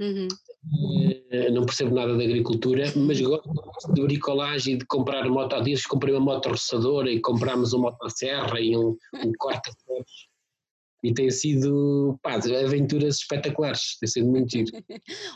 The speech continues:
Speaker 1: Olha, tu nessa interação que estavas a falar, que foi uma, um, um pequeno artigo que nós fizemos contigo, disseste uma coisa maravilhosa, eu na altura achei lindíssimo, que é que gostas de chorar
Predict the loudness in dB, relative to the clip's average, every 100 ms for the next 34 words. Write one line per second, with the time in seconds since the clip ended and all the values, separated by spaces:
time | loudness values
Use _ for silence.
0 | -2 0 2 2 2 2 0 2 2 2
1 | 2 0 -2 -2 0 0 0 -4 -2 0
2 | 2 0 -2 0 2 0 -2 -4 -6 -8
3 | -6 -4 0 2 2 0 -2 -6 -2 -4
4 | -4 -4 -2 -2 -6 -14 -20 -8 0 0
5 | 0 -2 -4 -10 -18 -20 -10 -2 -2 0
6 | -2 2 2 4 2 2 2 0 0 -6
7 | -2 0 2 0 -4 -6 -4 -4 -2 -4
8 | -4 -4 -4 -8 -10 -12 -12 -14 _ -20
9 | -20 _ -2 2 2 -2 -6 -2 -2 -2
10 | -2 -2 -4 -8 -6 -8 -4 -2 -4